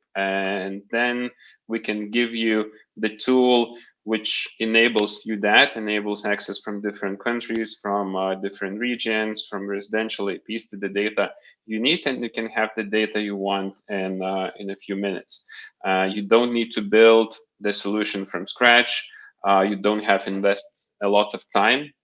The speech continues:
in this. We already did that a lot, invested actually a lot of time into building this,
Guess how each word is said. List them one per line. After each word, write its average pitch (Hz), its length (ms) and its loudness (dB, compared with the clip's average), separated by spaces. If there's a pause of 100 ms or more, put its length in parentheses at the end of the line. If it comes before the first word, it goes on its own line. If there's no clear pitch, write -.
in 110 180 -6
this. 151 500 0
We 110 100 0
already 110 420 2
did - 280 -2
that 165 300 -2
a 120 60 -4
lot, 110 260 -2
invested 110 480 -4
actually - 320 -8
a 101 60 -6
lot 104 180 -6
of 104 100 -20
time 104 260 -4
into 104 280 -10
building 123 420 -2
this, 131 260 0